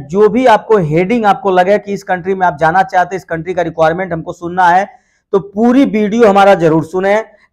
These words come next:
क्योंकि आधा अधूरा ज्ञान बहुत घातक होता है। इसलिए पूरी बातें जरूर सुने और पूरी बात सुन के ही ऑफिस पे आए, क्योंकि बहुत सारे वीडियो चलते हैं कि जो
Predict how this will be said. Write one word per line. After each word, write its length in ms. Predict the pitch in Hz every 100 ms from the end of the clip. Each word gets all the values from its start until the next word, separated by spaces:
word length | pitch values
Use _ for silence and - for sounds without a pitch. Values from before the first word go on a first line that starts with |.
| 202
क्योंकि 240 | 208 220
आधा 320 | 202 196 220 233
अधूरा 380 | 196 190 208 202
ज्ञान 420 | 185 196 220 214 _ _ -
बहुत 380 | 135 175 208 208
घातक 440 | 143 151 170 226 220
होता 300 | 185 180 175
है। 120 | 185
इसलिए 220 | 185 190
पूरी 440 | 190 185 208 226 254 156
बातें 480 | 175 180 226 220
जरूर 320 | 147 170 208 208
सुने 380 | 202 202 214 226 233 _ _
और 140 | - 170
पूरी 320 | 180 208 226
बात 240 | 185 196 202
सुन 240 | 196 196
के 140 | 208
ही 160 | 202 240
ऑफिस 320 | 196 170 190
पे 120 | 190 170
आए, 160 | 143
क्योंकि 420 | 135 202 202 226 -
बहुत 300 | 160 180 220
सारे 500 | - 208 220 214 - -
वीडियो 340 | 151 185 196 214
चलते 340 | 202 190 220
हैं 420 | 202 202 208 _ _ _ _ _ _ _ _ _ _ _ 190
कि 100 | 185
जो 440 | 190 214 220 -